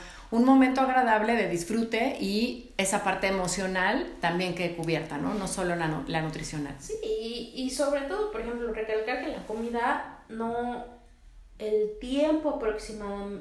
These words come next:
Speaker 2: que, que un niño va a tener la atención en comer es de veinte a treinta minutos. O sea,
Speaker 1: Ujú.
Speaker 2: si tu tiempo de comida du-, dura dos horas,
Speaker 1: Claro.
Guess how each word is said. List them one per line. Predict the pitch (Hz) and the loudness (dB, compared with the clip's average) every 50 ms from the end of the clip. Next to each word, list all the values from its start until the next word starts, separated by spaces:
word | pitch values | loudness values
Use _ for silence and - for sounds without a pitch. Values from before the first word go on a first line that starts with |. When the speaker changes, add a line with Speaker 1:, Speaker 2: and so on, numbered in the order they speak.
| 185 | -10
Speaker 2:
que, | - 202 196 196 185 - - - | -6 -4 -4 -4 -4 -6 -8 -10
que | - 208 202 196 196 196 196 196 | -8 -6 -6 -4 -4 -4 -6 -6
un | 208 214 226 233 233 | -6 -4 -6 -4 -4
niño | 233 240 254 254 254 233 214 196 | -4 -2 0 0 0 -2 -2 -4
va | 202 | -4
a | 202 202 | -4 -6
tener | 202 196 196 196 190 | -6 -6 -6 -6 -4
la | 190 185 185 | -4 -4 -6
atención | 180 - 175 180 175 180 190 196 | -6 -6 -6 -6 -6 -6 -8 -8
en | 190 185 | -8 -8
comer | - 185 196 240 285 285 | -8 -8 -6 -4 -2 -4
es | 262 - 196 | -4 -2 -4
de | 196 | -6
veinte | 190 196 196 196 190 202 | -6 -4 -6 -6 -6 -8
a | 190 | -8
treinta | - 185 180 180 175 175 170 160 | -6 -4 -4 -4 -4 -6 -8 -10
minutos. | 147 147 147 - - - - - | -10 -10 -10 -12 -14 -18 -18 -14
O | 180 | -8
sea, | 180 196 185 170 160 202 | -4 -2 -2 0 0 0
Speaker 1:
Ujú. | 226 269 262 - - | 0 0 -2 -2 -6
Speaker 2:
si | - 247 | -6 -4
tu | 233 262 262 | -4 -2 0
tiempo | 302 320 330 370 | 0 0 0 0
de | 370 - | 0 0
comida | 285 277 285 294 285 269 254 226 | 2 4 4 4 4 2 -2 -2
du-, | 247 240 - - 202 | -2 -4 -4 -4 -2
dura | 233 262 285 262 247 - - | 0 2 2 2 2 2 2
dos | 240 247 247 - 233 | 2 2 2 2 0
horas, | 220 220 214 226 254 320 - - - - - - - - - | 0 2 2 2 2 0 -2 -4 -8 -12 -16 -18 -18 -10 -4
Speaker 1:
Claro. | 202 175 175 180 | 0 2 4 4